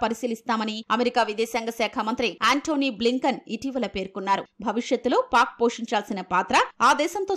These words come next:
సంబంధాలపై పునర్విశ్లేషించుకుంటామని తెలిపారు. ఆఫ్ఘనిస్తాన్పై గత నెలలో ప్రారంభమైన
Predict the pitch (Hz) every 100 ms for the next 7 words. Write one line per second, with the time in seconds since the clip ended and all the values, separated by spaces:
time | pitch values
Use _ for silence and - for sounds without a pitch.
0 | 339 262 285 302 294 285 269 277 - 302
1 | 349 302 - 277 269 254 - 233 226 220
2 | 220 220 185 - 170 147 _ _ - 214
3 | - 240 233 233 226 320 415 214 220 302
4 | 302 330 370 359 262 269 277 277 269